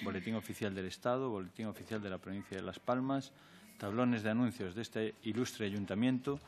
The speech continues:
y en la página web del ayuntamiento, perfil del contratante. Tercero,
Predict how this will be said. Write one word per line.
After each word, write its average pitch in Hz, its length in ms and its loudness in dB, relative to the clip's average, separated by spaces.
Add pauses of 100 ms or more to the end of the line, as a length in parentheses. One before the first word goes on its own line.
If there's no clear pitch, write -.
(220)
y 113 100 -2
en 107 60 0
la 98 100 2
página 117 360 4
web 120 200 2
del 117 200 0
ayuntamiento, 90 720 -2
perfil - 320 -4
del 101 100 -2
contratante. 87 600 -6 (920)
Tercero, 123 500 4